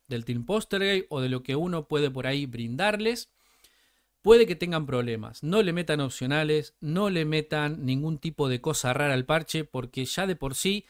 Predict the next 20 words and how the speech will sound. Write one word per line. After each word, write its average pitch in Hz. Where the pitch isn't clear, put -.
a 120
veces 175
tiene 156
algunos 143
problemitas. 175
Imagínense 175
si 165
le 143
meten 156
algunas 151
opcionales. 120
Yo 170
en 175
este 151
momento 190
no 175
le 175
he 160
metido 147
nada, 175